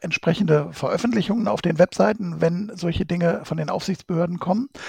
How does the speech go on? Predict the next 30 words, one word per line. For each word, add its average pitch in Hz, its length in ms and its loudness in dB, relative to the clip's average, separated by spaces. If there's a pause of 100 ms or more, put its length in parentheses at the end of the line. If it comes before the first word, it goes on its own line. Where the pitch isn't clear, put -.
(240)
Aber 165 260 8
es - 100 0
gibt - 160 -2
natürlich 190 360 2
auch - 120 0
entsprechende 165 460 -2
Seminare 160 560 4
und 190 160 -6
Fortbildungsveranstaltungen, 170 1300 0 (800)
zwar 127 240 4
sicherlich 139 420 2
vorrangig 151 440 -2
für 143 120 -8
Datenschutzbeauftragte, 190 1300 0 (500)
aber 170 340 10 (480)
machen 147 140 0
wir - 40 2
uns - 140 -4
mal 170 80 -2
nichts - 200 -4
vor. 370 340 -2
Ein 143 140 -2
Unternehmer, 190 520 4
der 165 140 6
gar 170 180 4
nicht 180 200 0
verpflichtet 208 500 4
ist, 156 100 2
einen 147 200 2
Datenschutzbeauftragten 160 1200 0